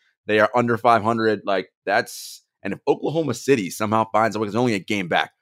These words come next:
What if O K C gets into the play-in? That would be nice for that young team 'cause they play well. I, I've watched their last three or four games. You've been talking about them all year. They run good stuff. They're just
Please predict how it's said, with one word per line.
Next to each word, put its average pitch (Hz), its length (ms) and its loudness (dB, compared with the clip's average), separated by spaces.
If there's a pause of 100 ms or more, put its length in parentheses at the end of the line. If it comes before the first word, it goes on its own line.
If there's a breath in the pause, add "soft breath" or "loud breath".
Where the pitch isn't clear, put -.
(120)
What 233 140 6
if - 60 4 (100)
O 180 120 8
K 147 260 2
C 127 260 -2
gets 120 300 -2
into 110 180 -4
the 113 80 -2
play-in? 107 500 -2 (360)
That 127 160 6
would 127 100 2
be 117 100 0
nice 110 280 2
for 107 100 -10
that 104 180 2
young 101 200 0
team 90 180 -8
'cause 82 80 -6
they 131 100 4
play 117 220 2
well. 92 220 0
I, 107 160 4
I've 131 140 6
watched 135 260 6
their 127 140 4
last 120 280 6 (220)
three 123 120 2
or 113 80 2
four 113 200 2
games. 113 420 -2 (400)
You've 123 140 2
been 127 60 0
talking 120 140 4
about 117 140 2
them 117 120 -2
all 113 120 4
year. 110 220 2
They 101 140 0
run 127 320 4
good 123 180 4
stuff. 127 300 6
They're 170 100 0
just 147 140 0